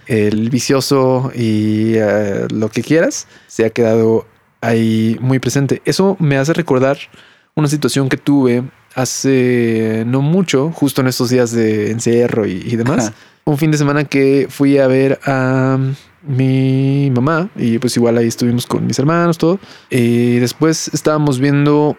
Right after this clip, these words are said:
Speaker 1: una película, creo que era la de Interstellar, me parece que es de, mm, Chris Nolan.
Speaker 2: Ok.
Speaker 1: Este director también responsable de Inception, eh, la trilogía de Batman con Christian Bale.
Speaker 2: Ok.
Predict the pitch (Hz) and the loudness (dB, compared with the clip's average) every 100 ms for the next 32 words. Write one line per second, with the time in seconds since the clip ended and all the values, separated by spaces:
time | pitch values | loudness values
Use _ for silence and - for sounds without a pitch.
0 | - 147 147 147 143 143 143 139 - 139 | -2 0 2 2 2 2 0 -2 -2 0
1 | 165 160 151 147 151 147 139 127 113 113 | 0 0 0 0 0 0 0 0 2 2
2 | 110 123 117 110 - 139 156 165 131 117 | 0 -2 -2 -2 0 0 2 0 0 -2
3 | 127 123 - 123 127 117 101 95 90 85 | -2 -4 -2 0 2 2 -2 -4 -8 -10
4 | - - - 165 - 139 135 127 143 247 | -12 -18 -20 -10 -2 0 2 0 0 -2
5 | - _ _ _ - 117 127 131 139 120 | -8 _ _ _ -8 -2 -2 0 0 0
6 | 113 - 123 120 120 123 123 - 110 117 | 0 -2 -2 0 0 0 0 0 -2 0
7 | 120 123 110 104 101 101 101 - - - | 2 2 2 0 0 -2 -6 -10 -20 -6
8 | 147 127 143 143 - 135 135 147 _ _ | -2 0 0 -2 0 0 0 -4 _ _
9 | - 117 107 107 107 110 117 - 120 113 | -6 -2 0 0 0 0 0 0 0 0
10 | 135 135 131 120 110 107 107 104 110 123 | 2 2 2 2 2 0 0 -2 0 0
11 | 123 135 131 135 127 110 110 110 113 117 | 0 0 0 0 0 0 0 0 0 -2
12 | - 127 - 127 120 127 147 180 - - | -2 -2 0 0 2 2 0 -2 -8 -18
13 | - 120 | -10 -6